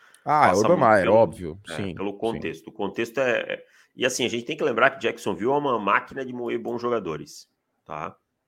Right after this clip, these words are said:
Speaker 2: É uma, é uma franquia talvez a, a mais funcional da liga, com o dono dando pitaco no draft, querendo montar elenco.
Speaker 1: Ah, com aquele
Speaker 2: Nada
Speaker 1: bigode
Speaker 2: dá
Speaker 1: ele tem esse direito.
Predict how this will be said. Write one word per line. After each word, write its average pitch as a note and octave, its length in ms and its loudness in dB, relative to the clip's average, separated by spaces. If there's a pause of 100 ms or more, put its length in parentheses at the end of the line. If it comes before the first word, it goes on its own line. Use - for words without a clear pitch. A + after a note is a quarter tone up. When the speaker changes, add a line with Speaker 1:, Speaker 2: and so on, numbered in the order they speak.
Speaker 2:
É D#2+ 60 -20
uma, F2 380 0
é F#2 100 0
uma G#2+ 180 0
franquia A2 420 -6
talvez G#2 400 -4
a, A#2+ 140 2 (320)
a - 60 -6
mais A#2 380 2
funcional C3 600 -2
da G2 100 0
liga, G#2+ 380 -8 (340)
com D3+ 140 -6
o - 40 -4
dono A2+ 260 -4
dando G2 220 -8
pitaco - 500 -4
no E2 60 -20
draft, G#2 680 -4 (380)
querendo F#2+ 200 -10
montar F2 400 -4
elenco. G#2+ 720 -4 (280)
Speaker 1:
Ah, F#2 100 -4
com - 80 -8
aquele B2+ 160 -2
Speaker 2:
Nada F#3+ 140 6
Speaker 1:
bigode F#3 280 2
Speaker 2:
dá D#3+ 60 0
Speaker 1:
ele - 80 -4
tem C3+ 120 2
esse G#2 160 -4
direito. D#2 460 -10